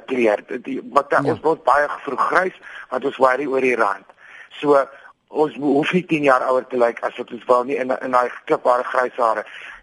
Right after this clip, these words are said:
Speaker 1: Net 'n ou mascara borseltjie en 'n skertjie. Jy hoef nie geld te betaal nie, jy hoef nie te loop lê vir 'n skoonheidsmeisie.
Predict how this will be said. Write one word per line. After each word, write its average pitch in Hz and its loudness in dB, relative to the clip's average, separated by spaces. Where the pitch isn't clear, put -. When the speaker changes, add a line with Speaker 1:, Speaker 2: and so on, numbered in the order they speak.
Speaker 1:
Net 214 0
'n 202 4
ou 160 2
mascara 143 0
borseltjie 117 -6
en 123 -2
'n 127 2
skertjie. 131 0
Jy 127 0
hoef 123 0
nie 190 2
geld 185 2
te 190 -6
betaal 160 0
nie, 170 -10
jy 156 -4
hoef - -10
nie 147 -10
te 156 -4
loop 147 2
lê 120 2
vir 151 2
'n 156 -2
skoonheidsmeisie. 156 -2